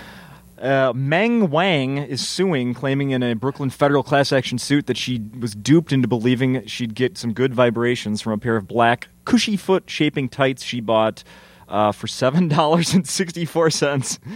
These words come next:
after seeing an ad for the product. They were, uh, the website says they were supposed to, uh, highly sexually charged, uh, phrases. They use highly sexually charged phrases like, "That's the spot, ooh, yes, and I feel super satisfied."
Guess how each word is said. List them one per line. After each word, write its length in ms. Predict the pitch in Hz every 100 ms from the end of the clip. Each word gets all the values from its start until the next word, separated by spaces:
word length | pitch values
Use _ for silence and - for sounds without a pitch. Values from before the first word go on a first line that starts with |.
| 220 160
after 220 | 117 -
seeing 240 | 123 - 127
an 100 | 113
ad 220 | 110 110
for 80 | 110
the 80 | 98
product. 560 | 107 98 85 82 - - _ _ _ _
They 100 | 127
were, 260 | 127 131 127
uh, 380 | 123 120 117
the 100 | 110
website 440 | 120 131 123 131 117
says 240 | 127 107
they 240 | 104 113 113
were 180 | 110
supposed 540 | 107 - 101 113 107 -
to, 300 | 113 107 101
uh, 180 | 92 90 - _
highly 380 | - 123 139 151
sexually 680 | - - 139 131 - 139 131
charged, 540 | - 117 113 117 110 -
uh, 60 | 107
phrases. 480 | - 113 110 113
They 80 | 110
use 260 | 131 156 135
highly 300 | 120 120 117
sexually 320 | - 107 117
charged 240 | 110 107
phrases 400 | - 107 104 110
like, 140 | 98 104
"That's 260 | 160 180
the 80 | -
spot, 400 | 147 - 156 156 -
ooh, 140 | 160
yes, 360 | 151 139 143 147
and 220 | 127 123
I 60 | 117
feel 220 | - 123
super 300 | - 127 127
satisfied." 720 | - 107 107 - 98 107 104